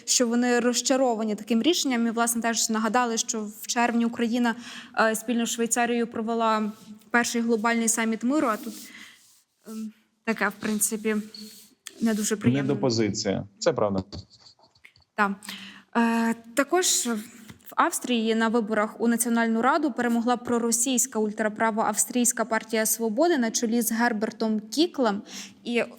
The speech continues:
Speaker 1: змі пишуть, що ця партія не єдина політична сила в Австрії, яка симпатизує Росії, але її вважають найбільш прокремлівською з усіх. Чи справді це так?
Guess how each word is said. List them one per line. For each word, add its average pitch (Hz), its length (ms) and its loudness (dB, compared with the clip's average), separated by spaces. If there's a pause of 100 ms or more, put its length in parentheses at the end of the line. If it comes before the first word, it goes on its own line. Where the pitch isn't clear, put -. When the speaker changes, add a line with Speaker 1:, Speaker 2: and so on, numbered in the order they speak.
(160)
Speaker 1:
змі 240 260 4
пишуть, 294 340 2
що - 280 -2
ця 254 160 -2
партія 254 400 0
не 240 140 2
єдина 302 420 2
політична 233 580 0
сила 226 260 2
в 220 100 -4
Австрії, 220 460 0
яка 220 280 0
симпатизує 233 720 2
Росії, 285 540 2
але 233 280 2
її 240 240 2
вважають 247 460 2
найбільш 233 520 0 (320)
прокремлівською 254 960 2
з - 120 -2
усіх. 240 600 2 (380)
Чи 269 140 4
справді 359 380 2
це 240 160 -4
так? 208 340 -6